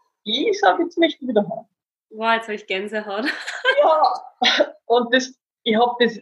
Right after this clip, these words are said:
Speaker 1: dieses Gespräch hab ich tatsächlich irgendwo in meinem Kopf hinten abgelegt, ne? Ich hab nimmer dran gedacht.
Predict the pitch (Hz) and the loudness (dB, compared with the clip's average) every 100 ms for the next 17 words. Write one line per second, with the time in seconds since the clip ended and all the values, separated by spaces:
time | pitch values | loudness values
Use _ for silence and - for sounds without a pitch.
0 | - 220 208 196 - 170 - - 330 - | -4 0 0 -2 -4 -6 -6 2 2 4
1 | - - 185 - 247 247 _ - - - | 0 0 -8 -2 0 0 _ 0 0 2
2 | 311 349 - 220 285 349 311 233 220 196 | 0 -2 -4 -2 0 -2 -2 0 2 2
3 | 180 - 285 - - 277 233 196 - - | 0 -2 -2 -2 -6 -4 -4 -6 -2 0
4 | - - 180 165 160 - _ _ 175 208 | 0 -4 -6 -6 -10 -14 _ _ -18 -18
5 | 165 _ _ _ 180 - 196 285 359 330 | _ _ _ _ -6 -2 0 2 2 2
6 | 302 294 - - | 0 4 2 2